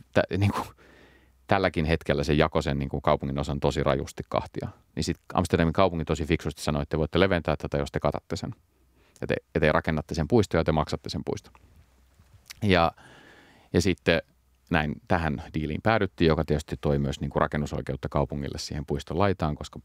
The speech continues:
moottoritien viereen ei voi rakentaa, mutta sitten puiston viereen voi. Ja, ja sitten se kaupungin puistoorganisaatio sen jälkeen, kun se, niinku se perusinfra on tehty, niin rupesi osallistaa kuntalaisia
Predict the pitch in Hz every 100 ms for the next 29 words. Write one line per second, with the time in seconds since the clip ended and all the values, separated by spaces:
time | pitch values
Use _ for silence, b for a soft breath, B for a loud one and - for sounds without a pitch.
0 | - 71 - 73 - 69 67 67 69 73
1 | 71 85 80 80 76 69 69 - 73 73
2 | - - 69 58 52 - 82 - - _
3 | b b b b b b b 80 76 73
4 | - - 87 85 82 82 78 - _ _
5 | - - 76 73 95 98 87 80 76 98
6 | 92 - 76 76 73 73 73 73 80 76
7 | - 73 - 71 - - 98 82 78 65
8 | 64 - - - 65 - 67 - b b
9 | b b b b 80 71 71 69 - -
10 | 85 80 69 - 69 - 73 69 62 73
11 | 60 60